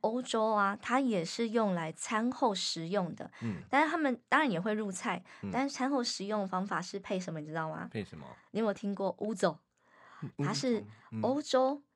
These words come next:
Speaker 1: 然后尤其是希腊的传统那种所谓的地酒。
Speaker 2: 哦。
Speaker 1: <laughs> 然后他们的这种地酒是，是怎样？是用茴香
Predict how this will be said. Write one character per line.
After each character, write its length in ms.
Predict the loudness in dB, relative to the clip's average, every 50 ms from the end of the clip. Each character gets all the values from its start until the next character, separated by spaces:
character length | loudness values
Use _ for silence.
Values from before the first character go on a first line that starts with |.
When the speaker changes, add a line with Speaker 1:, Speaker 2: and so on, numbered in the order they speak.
| _ -2
Speaker 1:
然 100 | 0 2
后 60 | 2
尤 80 | 2
其 160 | 0 0 -2 0
是 160 | 0 0 0
希 340 | 0 -2 -4 -2 0 4 4
腊 220 | 6 6 4 2
的 240 | 0 0 -2 -2 -2
传 320 | -4 -4 -2 0 0 0
统 240 | -2 -2 -4 -4 -2
那 80 | -2 -2
种 80 | -2 -2
所 180 | -2 0 0
谓 120 | 2 2 0
的 60 | 0
地 160 | -2 -2 -2
酒。 200 | -2 -2 -4 -4 -6 -6 -6 -6 -6 -2 2 4
Speaker 2:
哦。 340 | 6 6 6 6 4 4 2 0 0 -2
Speaker 1:
<laughs> 220 | -2 -4 -2 2
然 100 | 2 2
后 40 | 4
他 140 | 4 4 4
们 200 | 4 4 2 2
的 220 | 2 2 0 -2 -4 -4
这 100 | -2 2
种 200 | 2 2 2 0
地 180 | -2 -2 -2
酒 200 | 0 0 -2 -2
是， 160 | -2 -6 -8 -8 -8
是 160 | -8 -6 -4
怎 220 | -2 -2 -2 0 0
样？ 180 | 0 -2 -2
是 180 | -2 0 0 2
用 260 | 4 4 4 2 0
茴 360 | -2 -6 -2 0 0 2 0
香 400 | 0 0 2 4 4 4 2 0